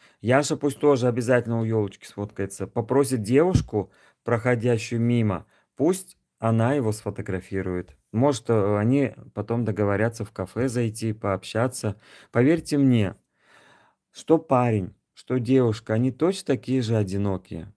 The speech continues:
Они точно так же хотели бы с кем-то познакомиться, но у них есть преграда, такая же, как и у вас. Слово «нет». Боязнь.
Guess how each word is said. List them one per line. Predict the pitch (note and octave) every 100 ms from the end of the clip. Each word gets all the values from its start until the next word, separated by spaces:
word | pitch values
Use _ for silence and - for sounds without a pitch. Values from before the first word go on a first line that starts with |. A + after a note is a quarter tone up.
| _ -
Они | A#2 C3
точно | - E3 F#3 D#3
так | C3 B2 B2
же | A#2
хотели | A2+ G#2+ B2 B2
бы | G#2+ G#2+
с | -
кем-то | A#2 G#2+ G#2
познакомиться, | G#2 F2+ G2 G2 F#2 F2 - F#2
но | G2+ C#3
у | D#3
них | E3 G3 D#3
есть | D3+ -
преграда, | C3 A#2 A2+ G#2 F#2 F2 - _ _ _ _ _
такая | A2+ C#3 D#3
же, | B2
как | A2 G#2+ G#2
и |
у | G2+
вас. | F#2 F#2 F#2
Слово | - A#2+ D3 D3 C#3 -
«нет». | G#2 G2+ F#2 - _ _ _ _ _ _ _
Боязнь. | F#2 A2+ A#2 A2 G2+ -